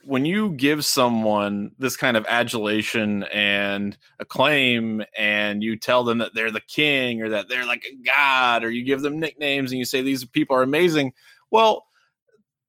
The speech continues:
I'm not saying it goes to their head, but what I am saying is that if somebody tells me that and they're giving me a platform to talk, and there's something I personally care about, like you just said, I'm gonna use it. Why wouldn't you? Anybody would. Of course you would. Right? If there's something that really, really matters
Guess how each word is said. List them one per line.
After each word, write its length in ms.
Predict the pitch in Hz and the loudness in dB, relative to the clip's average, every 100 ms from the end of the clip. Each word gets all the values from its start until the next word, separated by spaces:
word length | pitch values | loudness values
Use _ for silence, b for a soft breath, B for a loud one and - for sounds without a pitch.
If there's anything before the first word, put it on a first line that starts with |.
| - | 0
I'm 100 | 214 | 4
not 120 | 269 | 4
saying 180 | 247 202 | 6 4
it 60 | 151 | 6
goes 200 | 156 135 | 4 4
to 80 | |
their 100 | 117 | 0
head, 460 | 110 226 120 101 123 _ _ - | 0 2 2 0 -6 _ _ -2
but 140 | 160 | 0
what 140 | 156 170 | 2 2
I 80 | |
am 120 | 226 254 | 2 0
saying 340 | 170 139 135 | 0 0 0
is 80 | 131 | 0
that 120 | 135 | 0
if 80 | 127 | 0
somebody 300 | 233 240 151 | -4 -2 -2
tells 280 | 143 190 170 | -2 -2 -2
me 80 | 107 | -4
that 300 | 98 113 135 | -4 -4 -4
and 120 | 127 | -4
they're 80 | 131 | -2
giving 280 | 143 175 | -2 -2
me 100 | 151 | -4
a 40 | 135 | -4
platform 500 | - 131 110 143 127 | -2 -4 -4 -6 -8
to 60 | 113 | -6
talk, 400 | - 208 131 - | -2 0 -2 -4
and 120 | 120 | -6
there's 160 | 185 | -4
something 240 | 180 147 113 | -4 -4 -4
I 140 | 107 147 | -2 -2
personally 460 | - 123 123 110 | 0 -2 -2 -6
care 180 | 120 170 | -2 0
about, 260 | 131 104 117 | 0 -2 -4
like 200 | 110 127 | -6 -6
you 80 | |
just 240 | 123 127 - | -4 -4 -2
said, 360 | 202 170 123 - b b | 0 2 0 -6 b b
I'm 100 | 202 | -2
gonna 140 | 262 240 | 0 2
use 260 | 330 254 | 2 2
it. 140 | 120 - _ _ _ - | -2 -10 _ _ _ -2
Why 180 | 156 | 0
wouldn't 220 | 277 339 202 | 2 0 -2
you? 80 | 127 | 0
Anybody 520 | 262 349 226 139 104 | 0 0 0 -2 -4
would. 260 | 101 - 165 | -10 -16 -16
Of 100 | - | -6
course 280 | 453 - | -4 -4
you 80 | 127 | -8
would. 100 | 101 _ _ _ - | -12 _ _ _ -8
Right? 240 | 120 185 | -4 -4
If 100 | 185 | -4
there's 180 | 233 294 | -6 -4
something 240 | 262 240 | -4 -2
that 180 | 220 143 | -2 -2
really, 320 | 131 151 170 | -2 0 0
really 280 | 156 143 151 | 0 0 0
matters 440 | 139 147 220 208 | -2 -2 0 -4